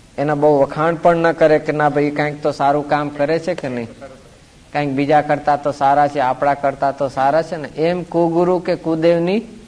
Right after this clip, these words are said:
પ્રશંસા ન કરે ને એના સેવકની પણ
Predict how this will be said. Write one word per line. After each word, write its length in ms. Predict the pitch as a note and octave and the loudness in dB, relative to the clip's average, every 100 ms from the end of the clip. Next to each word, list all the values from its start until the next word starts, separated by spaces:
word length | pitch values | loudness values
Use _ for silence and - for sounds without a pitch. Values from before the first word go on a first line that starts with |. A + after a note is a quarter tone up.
| - - - | -20 -20 -4
પ્રશંસા 560 | C3 - D#3+ D#3+ E3+ | -4 -2 -4 2 2
ન 160 | E3 F3 | 2 0
કરે 260 | F3 F#3 | 2 2
ને 200 | F3+ D#3+ | 2 2
એના 280 | D3+ D#3 F3+ A3+ - - - - - - | 2 4 2 0 -10 -20 -20 -20 -20 -2
સેવકની 680 | D3+ E3 F3 G3+ G#3 G3+ G3 | 6 6 8 4 4 0 0
પણ 280 | - C3 | -2 -6